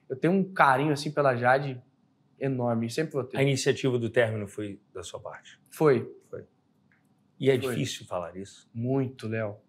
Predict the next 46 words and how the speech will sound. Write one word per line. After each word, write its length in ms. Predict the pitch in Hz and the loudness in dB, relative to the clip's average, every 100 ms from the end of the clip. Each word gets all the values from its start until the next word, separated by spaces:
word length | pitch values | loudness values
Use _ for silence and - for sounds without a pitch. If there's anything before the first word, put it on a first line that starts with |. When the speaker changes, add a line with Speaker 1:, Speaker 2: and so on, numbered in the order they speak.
| _ _ _ - | _ _ _ -10
Speaker 1:
muito. 480 | 131 123 - - _ _ _ _ _ | -6 -6 -10 -20 _ _ _ _ _
Quem 180 | 160 170 | 2 6
já 140 | 170 | 6
passou 340 | 170 151 - 160 | 4 2 2 0
Speaker 2:
Eu, 80 | |
Speaker 1:
por 100 | 139 | 4
Speaker 2:
eu, 100 | 196 | 4
Speaker 1:
isso 120 | 147 180 | 6 6
Speaker 2:
eu 60 | |
Speaker 1:
sabe. 160 | 175 135 | 6 6
Speaker 2:
acho, 80 | 120 | 4
assim, 200 | 143 131 | 0 0
eu 100 | 127 | 2
acho 200 | 147 143 | 2 2
que 60 | 131 | -4
você 300 | 120 113 151 | -4 -2 -2
é 40 | |
um 60 | 135 | 0
cara 260 | 135 131 | 0 0
que 120 | 127 - | -2 -8
se 160 | - | -8
preocupa 320 | 123 117 127 | -8 -6 -4
muito 260 | 127 131 131 | -2 -2 -4
com 100 | 156 | -4
o 160 | 120 120 | -2 -4
outro, 180 | 117 - | -8 -6
sabe? 300 | 139 113 104 | 0 0 2
Speaker 1:
Muito 340 | 170 196 196 170 | 6 8 10 8
Speaker 2:
Se 140 | - | 4
o 20 | 135 | 4
outro 140 | 156 | 6
tá 80 | - 165 | 8 8
Speaker 1:
empático, 180 | 147 139 | 8 4
Speaker 2:
sofrendo, 320 | - 143 151 | 4 4 8
Speaker 1:
cara, 200 | 156 131 | 10 8
eu 40 | |
sou 140 | 127 165 | 6 4
empático. 280 | 160 151 | 8 8
Speaker 2:
exatamente, 480 | 120 147 135 120 120 | 6 2 0 -4 0
a 80 | 123 | 2
tal 180 | 147 147 | 4 2
empatia. 640 | 147 151 - 127 113 95 - | 2 0 0 -2 -2 -4 -10
Speaker 1:
Uhum. 320 | 151 151 185 185 | -6 -2 -2 0
Speaker 2:
Então, 160 | 143 | -2
fazer 540 | 139 147 139 107 131 196 | -2 2 2 4 6 6
alguém 640 | 160 117 131 135 113 101 | 6 2 2 2 0 -6